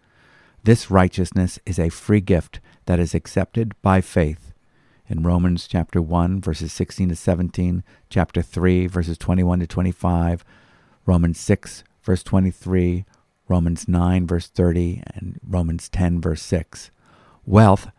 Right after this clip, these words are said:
such as silver and gold, will be useless when you are called to give an account before the throne of God.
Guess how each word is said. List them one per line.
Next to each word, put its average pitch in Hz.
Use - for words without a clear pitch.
such -
as 92
silver 104
and 95
gold, 87
will 92
be 87
useless 92
when 90
you 87
are 87
called 98
to 98
give 90
an 92
account 95
before 92
the 90
throne 90
of 87
God. 82